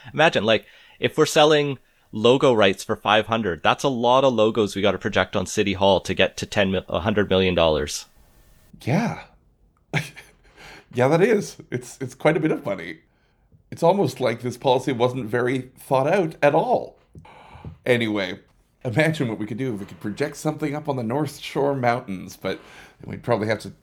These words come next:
Speaker 2: talk to Electoral Area A about that. <laughs> Meanwhile, the A B C is returning some prohibited donations. This is the light, dumb corruption that I am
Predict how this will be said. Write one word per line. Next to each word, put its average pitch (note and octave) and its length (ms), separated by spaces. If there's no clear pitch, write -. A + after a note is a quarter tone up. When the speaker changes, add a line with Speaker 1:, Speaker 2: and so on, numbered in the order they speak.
Speaker 2:
talk A2+ 260
to G2+ 200
Electoral A#2+ 640
Area A#2 320
A G#2 260
about E2+ 280
that. - 480
<laughs> - 400
Meanwhile, D3 920
the D#3+ 260
A G3 80
B G#3+ 140
C G3+ 360
is F#3+ 260
returning F3+ 540
some G#2+ 340
prohibited A#2 460
donations. G2+ 580
This A3+ 160
is D#3 140
the G#2+ 160
light, B2+ 400
dumb A#2+ 260
corruption B2 720
that G#2 220
I G#2 120
am G2 440